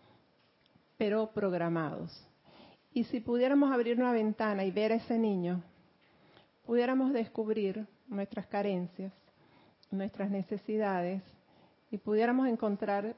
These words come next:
como el secreto de lo que tenemos que, que, que nos está pasando ahorita, porque no podemos compartir, porque no somos felices, porque no somos prósperos.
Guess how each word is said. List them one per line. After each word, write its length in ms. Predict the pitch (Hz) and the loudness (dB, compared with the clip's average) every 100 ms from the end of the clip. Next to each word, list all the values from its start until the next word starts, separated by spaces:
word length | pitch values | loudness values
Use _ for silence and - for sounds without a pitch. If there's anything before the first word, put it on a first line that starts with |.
| - | -10
como 340 | - 220 208 190 | -4 -2 0 0
el 240 | 185 170 - | 0 -4 -8
secreto 680 | 190 - 202 190 180 185 190 - | -12 -4 -2 -2 -2 -4 -4 -6
de 180 | 196 196 | -6 -2
lo 140 | 185 | -2
que 100 | 180 | -4
tenemos 420 | 175 180 175 190 196 | -4 -4 -2 -4 -6
que, 340 | - 180 170 - | -10 -8 -8 -8
que, 140 | - | -12
que 180 | - 214 | 2 8
nos 140 | 226 233 | 8 8
está 220 | 220 190 | 4 -4
pasando 420 | 202 - 190 185 | -4 0 2 4
ahorita, 380 | 190 277 302 196 | 4 2 0 0
porque 280 | 190 - 190 | 0 0 0
no 160 | 190 | 2
podemos 340 | 202 196 185 196 | 2 2 2 2
compartir, 480 | 190 185 180 - 220 | 0 0 -2 0 0
porque 200 | 220 190 | 2 2
no 100 | 185 | 2
somos 300 | 190 190 - | 2 0 0
felices, 360 | 185 202 240 | -4 -4 -2
porque 200 | 220 202 | -4 -2
no 100 | 185 | -4
somos 260 | 185 190 190 | 2 2 2
prósperos. 520 | - 226 233 202 196 | 4 2 2 -2 -2